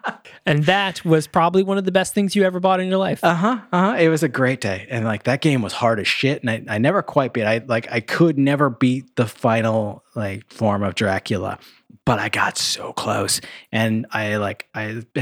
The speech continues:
Speaker 2: beat myself up about that to this day until, like, very recently I was watching a, a review of that game, and, like, someone explained, like, "No, this was just unreasonably hard." I was like, "Okay, I don't feel so bad now. It was just <laughs> really hard."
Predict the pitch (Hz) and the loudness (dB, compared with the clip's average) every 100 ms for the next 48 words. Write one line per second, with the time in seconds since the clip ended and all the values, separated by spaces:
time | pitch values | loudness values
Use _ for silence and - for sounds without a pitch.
0 | 101 139 147 135 110 123 107 110 110 107 | 0 0 2 0 0 0 0 -2 -2 -2
1 | 104 - 101 - 101 104 - 120 110 101 | -2 -2 -4 -4 -6 -6 0 2 2 -2
2 | - - - 117 113 120 107 98 113 131 | -10 -20 -4 -2 2 2 0 -2 0 2
3 | 120 107 107 101 98 98 98 107 104 113 | 2 -2 -4 -4 -6 -8 -4 -2 -2 -4
4 | 98 101 110 104 95 110 107 98 95 107 | -6 -8 -6 -6 -2 0 0 -2 -4 -4
5 | 101 92 90 107 107 113 95 92 107 90 | -4 -6 -10 -12 -6 -4 -4 -6 -6 -6
6 | 92 - 117 90 110 - 147 160 - 143 | -6 0 0 2 0 2 2 0 0 0
7 | 107 104 107 113 101 92 107 101 95 - | 0 -2 -2 -4 -4 -2 -2 -2 -6 -6
8 | - 202 120 147 226 - 220 254 - - | -4 -4 -2 -2 -2 -2 0 0 -2 -6
9 | 107 - - 104 117 165 151 214 139 170 | -8 -8 -6 -2 -2 2 4 4 2 0
10 | - 147 147 233 202 196 190 175 110 | 0 0 2 2 2 0 2 0 -2